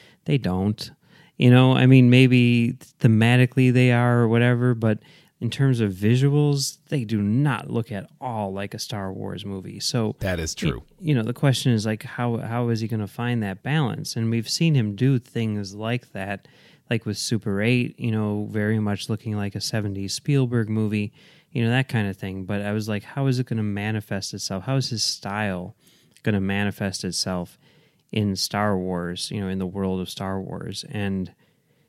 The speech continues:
Speaker 1: I mean, no shot to me really demonstrates that as much as that shot of the Falcon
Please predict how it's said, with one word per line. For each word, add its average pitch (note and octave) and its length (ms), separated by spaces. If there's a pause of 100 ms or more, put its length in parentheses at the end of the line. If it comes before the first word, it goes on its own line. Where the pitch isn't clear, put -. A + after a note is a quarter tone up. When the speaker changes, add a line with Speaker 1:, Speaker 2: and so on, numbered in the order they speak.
(280)
Speaker 1:
I - 60
mean, G#2+ 320
no A#2+ 180
shot G#2 460 (160)
to - 120
me G#2 460 (200)
really G2 560 (340)
demonstrates A2 880
that F#2 400
as G2+ 280
much G#2 360
as G2 540
that G2 220
shot - 540
of G2 300
the F2+ 80
Falcon F#2 640